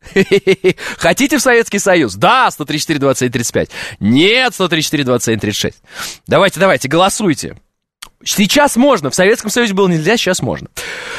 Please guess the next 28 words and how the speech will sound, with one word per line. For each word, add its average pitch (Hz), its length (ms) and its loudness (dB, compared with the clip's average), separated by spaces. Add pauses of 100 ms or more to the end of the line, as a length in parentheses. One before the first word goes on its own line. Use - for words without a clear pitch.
(160)
В - 60 -8
Советском 277 500 2
Союзе 220 380 2
было 220 260 2
классно, 196 500 0
потому 190 240 2
что 190 120 0
я 175 100 4
был 160 160 2
ребёнком, 143 500 0
пишет 131 220 -4
Александр 120 340 0
Михайлович. 101 520 -2
Конечно. 160 580 0 (640)
Конечно. 165 600 0 (1080)
Оппозиция 196 600 2
была 185 240 4
обоснована, 190 580 0
пишет 139 300 -4
Джек 135 200 0
Восьмёркин. 131 560 0
Не 185 220 4
было 202 260 2
никакой 160 340 0
оппозиции 135 420 0
в - 40 -6
Советском 113 300 -2
Союзе. 120 480 0